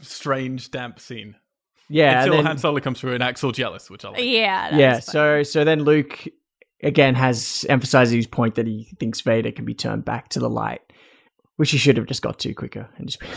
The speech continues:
Speaker 2: like, that was his point.
Speaker 1: Yeah.
Speaker 2: And then he leaves, and then, yeah, Han appears, and he's all jealous, and he's like, he's like, "I can't speak to you right now." He's like, "Who can you speak to? Luke? Can you speak to Luke?"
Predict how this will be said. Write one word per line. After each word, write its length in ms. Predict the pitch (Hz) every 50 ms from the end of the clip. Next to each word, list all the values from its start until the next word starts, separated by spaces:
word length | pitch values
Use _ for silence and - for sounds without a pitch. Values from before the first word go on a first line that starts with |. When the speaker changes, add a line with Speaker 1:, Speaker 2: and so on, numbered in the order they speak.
| -
Speaker 2:
like, 200 | - 170 127 - -
that 140 | - - -
was 100 | 139 123
his 140 | 127 120
point. 340 | - _ - 143 - - - - 147 180 - 180 139
Speaker 1:
Yeah. 180 | 127 120 110 127
Speaker 2:
And 100 | 127 127
then 80 | 127
he 80 | 123 120
leaves, 340 | 120 131 135 139 143 131 127
and 80 | 131 123
then, 120 | 120 117
yeah, 160 | 120 120 110
Han 260 | 110 110 127 123 120 123
appears, 360 | 117 - 113 110 113 110 117
and 80 | 110
he's 120 | 110 107 113
all 100 | 104 104
jealous, 440 | - - 110 110 110 113 113 - -
and 60 | -
he's 140 | - - -
like, 280 | 113 117 - - 113 - _ _ _ _ _ _ _ _ _ _ _ _ _ _ _ _ _ _
he's 120 | - 135 135
like, 120 | 131 120
"I 80 | 143 143
can't 240 | 143 165 160 151 -
speak 240 | - - 156 151 -
to 80 | -
you 60 | 139 127
right 160 | 120 - -
now." 180 | - 113 - 107
He's 120 | - - -
like, 120 | 151 -
"Who 100 | - 208
can 160 | 196 - 202 202
you 60 | 190
speak 220 | - - 147 135 -
to? 120 | 131 120
Luke? 440 | 123 120 143 175 226 - - - _
Can 140 | - 151 120
you 60 | 147
speak 320 | 143 - - 185 202 202 -
to 80 | 147
Luke?" 460 | 139 143 180 233 277 269 - - -